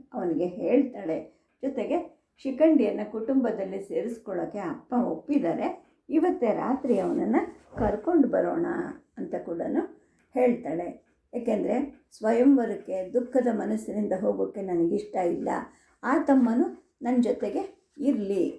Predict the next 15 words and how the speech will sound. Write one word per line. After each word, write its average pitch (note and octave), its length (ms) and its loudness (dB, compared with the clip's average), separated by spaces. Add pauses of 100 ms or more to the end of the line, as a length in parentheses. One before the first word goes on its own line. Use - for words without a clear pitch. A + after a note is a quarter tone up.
(160)
ಈಗಲೇ C#4 300 2
ಹೋಗ್ಬಿಟ್ಟು G#3 500 0
ಅವನನ್ನು F#3 360 -4
ಕರ್ಕೊಂಡು B3+ 460 4
ಬಾ F#3 160 0
ಅಂತ F3+ 160 -4
ಸತ್ಯಜಿತ್ಗೆ F#3+ 800 -4
ಹೇಳು G#3 840 -2 (220)
ಅಂತ A#3+ 220 0
ದ್ರೌಪದಿ D4 400 0
ಹೇಳ್ತಾಳೆ. - 680 -8 (540)
ದೃಷ್ಟದ್ಯುಮ್ನಿಗೆ D4 720 4
ಆಶ್ಚರ್ಯ A#3 520 -2
ಆಗುತ್ತೆ, F#3+ 420 -4
"ಇದೇನಿದು, A#3+ 920 0